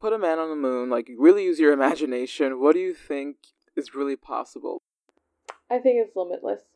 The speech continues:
Speaker 2: honestly. Like, you can already plant yourself on, in a different city and feel as if you're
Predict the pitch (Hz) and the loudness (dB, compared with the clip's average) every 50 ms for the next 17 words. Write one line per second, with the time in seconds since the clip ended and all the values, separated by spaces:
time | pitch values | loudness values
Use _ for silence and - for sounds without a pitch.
0 | - _ - 202 202 196 208 - - 208 208 214 220 _ 214 202 214 - _ - | -12 _ -6 -4 -4 -6 -8 -8 -8 -8 -8 -8 -8 _ -6 -6 -6 -8 _ -20
1 | _ _ _ _ _ _ - 226 240 262 262 247 - - 190 202 220 214 196 190 | _ _ _ _ _ _ -6 -4 0 0 2 2 4 6 8 8 8 8 8 8
2 | 180 180 180 180 175 180 180 190 - _ _ _ _ _ _ _ _ - - 254 | 8 8 6 6 4 2 0 0 -2 _ _ _ _ _ _ _ _ -2 2 2
3 | 233 202 - 214 214 214 214 - 208 196 196 190 - - 165 - - 196 196 190 | 2 2 4 2 2 2 6 6 6 6 6 4 0 -4 -2 -2 -2 2 0 2
4 | - 180 185 185 190 185 185 - 185 175 175 175 196 233 - _ _ - - 196 | 2 0 -2 -2 -4 -8 -2 -2 -2 0 0 -2 -4 -4 -6 _ _ -10 -10 -10
5 | 202 202 _ 196 190 190 190 185 190 185 190 185 185 - 190 180 180 185 - | -10 -12 _ 2 4 6 6 6 6 4 2 -2 0 2 2 2 2 2 -2